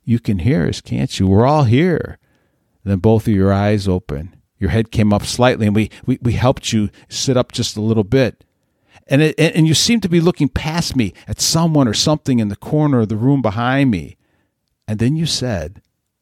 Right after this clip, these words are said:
"Let's pray together." Your mouth was really dry, and I wanted to make sure. I said, "What, Danny? Did you say let's pray together?" "Yes, yes,"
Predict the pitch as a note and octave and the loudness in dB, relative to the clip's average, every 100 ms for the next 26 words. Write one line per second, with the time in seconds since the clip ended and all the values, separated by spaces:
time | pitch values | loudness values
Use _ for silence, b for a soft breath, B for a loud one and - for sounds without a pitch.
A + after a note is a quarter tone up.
0 | _ _ - B2+ - - D#3+ F#3 F#3+ A#2 | _ _ -4 -2 -4 0 2 2 0 -2
1 | F#2+ F#2+ D#2+ D2+ - _ _ _ _ _ | -2 -4 -6 -10 -16 _ _ _ _ _
2 | _ - A2 G#2 B2+ C3+ A#2 G2 G#2 F#2+ | _ -2 0 2 0 0 0 0 -2 -4
3 | F2+ C3 D3+ B2+ G#2+ G#2+ A#2+ B2 - G#2+ | -2 0 2 2 2 2 2 0 0 -2
4 | G#2 - F3 C#3 - G#2 - - G2 D3 | -2 -2 0 2 0 -2 -4 -6 -4 -4
5 | - F3+ A3+ A3+ G3+ _ _ _ _ - | -2 -2 -2 -4 -6 _ _ _ _ -6
6 | - E3 D#3+ A3 A3 E3 - - G#2 C#3 | -2 0 0 0 0 -2 -4 -4 -2 -2
7 | E3 F3 G3 G#3 - - E3+ C4+ D#3+ - | -2 -2 -2 -4 -6 -4 0 2 2 -2
8 | - - G3 F3 - - - | -2 2 4 2 -2 -8 -14